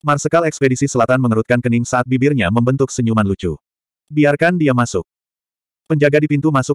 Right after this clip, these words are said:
aula utama menyetujui perintah tersebut dan segera membiarkannya masuk. Setelah beberapa saat, Jenderal Long Fu, yang mengenakan baju besi emas,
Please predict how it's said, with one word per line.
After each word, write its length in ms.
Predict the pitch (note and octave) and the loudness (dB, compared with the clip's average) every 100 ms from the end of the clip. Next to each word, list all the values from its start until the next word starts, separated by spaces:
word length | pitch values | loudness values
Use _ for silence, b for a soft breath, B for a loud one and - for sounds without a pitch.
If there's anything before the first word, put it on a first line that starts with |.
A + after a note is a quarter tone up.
| C3 | 0
aula 160 | B2 | 0
utama 320 | A#2+ A2+ A2+ C3 | 2 2 2 2
menyetujui 400 | A2+ A2+ A2+ A2+ | 0 0 -2 0
perintah 320 | B2+ C3+ B2+ | 0 0 -2
tersebut 380 | C#3 C3+ A#2+ B2 | -2 0 0 0
dan 160 | A#2+ | -2
segera 320 | A2+ B2 A#2+ A2+ | 0 0 0 2
membiarkannya 540 | A#2+ A2 A2 B2 G2 | 0 0 0 0 0
masuk. 240 | F2+ - - _ _ _ _ _ _ _ _ _ _ _ _ | -2 -6 -12 _ _ _ _ _ _ _ _ _ _ _ _
Setelah 320 | - C#3+ C#3+ E3+ | -6 0 2 2
beberapa 320 | D#3+ C3+ B2 | 2 2 0
saat, 260 | A#2+ A2 A#2 _ - | 0 0 -2 _ -10
Jenderal 420 | C3+ C#3 C#3+ D3 | 0 2 4 2
Long 160 | C#3 C3 | 2 0
Fu, 240 | - G2 E2 _ - | 0 -2 -2 _ -2
yang 160 | C#3+ | 0
mengenakan 320 | C3+ A#2+ A2 B2+ | 0 0 0 2
baju 260 | A2+ A2 A2+ | 0 0 -2
besi 160 | - | -2
emas, 320 | B2+ G2 - | -2 -2 -4